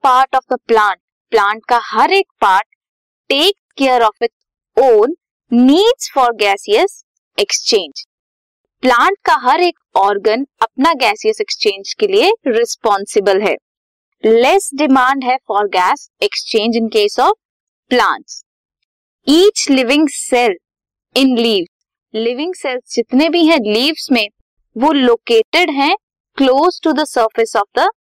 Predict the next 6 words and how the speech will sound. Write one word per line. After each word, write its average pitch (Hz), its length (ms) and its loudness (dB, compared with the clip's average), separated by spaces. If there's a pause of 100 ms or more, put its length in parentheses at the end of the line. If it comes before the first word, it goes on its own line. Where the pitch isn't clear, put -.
(200)
plant, - 340 -2 (420)
प्लांट 185 280 -2 (120)
की 349 200 2 (260)
सरफेस 233 640 -2
के 320 120 0
क्लोजली। 196 800 -2